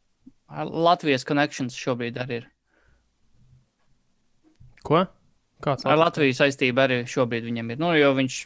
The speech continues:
Speaker 1: spēlē ar latvieti. Spēlē, jā? Varbūt, nezinu, maz, varbūt nespēlēs vairāk.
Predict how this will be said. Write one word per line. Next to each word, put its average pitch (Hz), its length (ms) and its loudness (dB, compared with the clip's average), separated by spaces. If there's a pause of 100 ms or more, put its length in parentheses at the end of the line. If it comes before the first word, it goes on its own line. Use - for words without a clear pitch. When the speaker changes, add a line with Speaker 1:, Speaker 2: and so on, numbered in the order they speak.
(120)
Speaker 1:
spēlē 139 500 2
ar 135 160 0
latvieti. 135 560 -8 (1400)
Spēlē, 120 420 0
jā? 131 200 2
Varbūt, 120 360 -4
nezinu, 127 260 -6
maz, 127 140 -6
varbūt 123 340 -6
nespēlēs 127 480 -4
vairāk. 127 340 -8